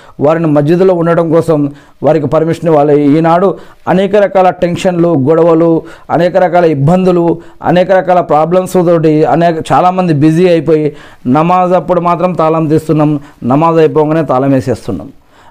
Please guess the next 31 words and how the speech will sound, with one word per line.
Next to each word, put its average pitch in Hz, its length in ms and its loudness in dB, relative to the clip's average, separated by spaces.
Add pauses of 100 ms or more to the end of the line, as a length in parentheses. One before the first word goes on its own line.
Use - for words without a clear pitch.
(120)
మరి 160 500 0 (560)
ఇంతకుముందు 185 840 0 (360)
ఊరు 170 240 4
నుంచి 208 420 0
వచ్చిందంటే 180 800 0
ఫస్ట్ 160 320 -2
మస్జిద్లోకి 165 520 0
వెళ్ళి, 185 420 2 (460)
ఆ, 131 540 2 (120)
సున్నత్ 175 300 0
నమాజ్ 170 340 0
చదువుకొని 156 400 0
దాని 156 220 0
తర్వాత 165 200 2
ఇంటికి 151 300 0
వెళ్ళేది. 117 320 0 (640)
ఎవరైనా 202 320 2
ఊరు 190 260 2
పోవాలంటే 190 600 2
ముందు 190 300 0
మస్జిద్కి 180 460 0
వెళ్ళి 175 380 2
అక్కడ 160 260 -2
ఒక 160 120 0
సున్నత్ 170 320 -2
నమాజ్ 170 300 0
చదువుకొని 160 360 0
దాని 160 160 0
తర్వాత 160 160 0
ఊర్లకి 156 400 2
వెళ్ళి, 151 140 0